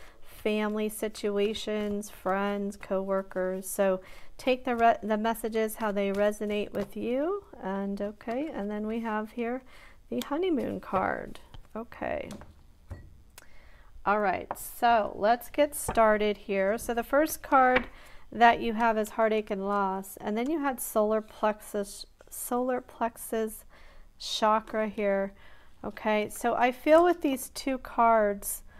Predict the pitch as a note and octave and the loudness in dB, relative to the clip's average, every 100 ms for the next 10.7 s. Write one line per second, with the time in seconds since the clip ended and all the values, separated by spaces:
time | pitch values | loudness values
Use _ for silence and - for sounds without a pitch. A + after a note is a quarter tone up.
0 | - - - - A3 A3 G#3+ G#3+ G#3+ G#3+ | -18 -18 -20 2 4 4 2 0 -4 -8
1 | - - - - - - - - - - | -20 -20 -20 -20 -20 -20 -20 -20 -20 -20
2 | - - - - - - - - - - | -20 -20 -20 -20 -20 -20 -20 -20 -14 -12
3 | F#3+ G3+ F#3 A3+ G3+ G3 G3 G3+ - - | -8 -8 -8 -8 -4 -2 -2 -4 -18 -20
4 | - - - - A#3+ B3 - D#4+ F4 D#4+ | -20 -20 -18 6 6 6 0 4 6 6
5 | D4+ B3 A#3+ A3+ A3 G#3+ G#3 G#3 G#3 G#3+ | 4 6 6 4 2 2 4 2 0 -2
6 | G3+ G3 F#3+ - G3+ G3+ - A3 - A3 | -2 -2 -6 -4 -2 -2 2 2 2 -4
7 | A3 D#4 E4+ - A3+ G3+ A#3 A3+ A#3 A3 | 0 0 0 0 -2 0 0 2 2 2
8 | G#3 G#3 G#3 - G#3 - - G#3+ A3 A3+ | 0 -2 -4 -4 -6 -4 -6 -6 -2 -2
9 | G#3+ G3+ G3+ - - G#3 G3+ G#3 G3+ - | -2 -4 -4 -4 0 2 2 -2 -4 -6
10 | F#3 - G3+ G3 G3 - | -6 -2 0 0 -2 -6